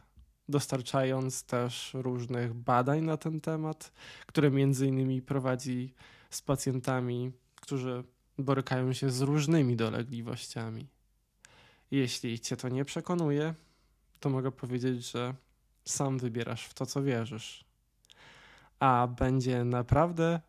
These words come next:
wszystko to, w co uwierzysz. Teraz ja poleciałem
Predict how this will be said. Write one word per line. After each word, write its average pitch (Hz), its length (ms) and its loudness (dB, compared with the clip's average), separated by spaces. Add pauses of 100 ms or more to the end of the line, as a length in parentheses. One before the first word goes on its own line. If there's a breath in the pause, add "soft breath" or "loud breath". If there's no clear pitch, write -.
wszystko - 800 -2
to, 135 540 -2 (360)
w - 120 -18
co 170 160 2
uwierzysz. 120 920 -2 (1300)
Teraz 151 340 2
ja 147 180 4
poleciałem 123 680 -4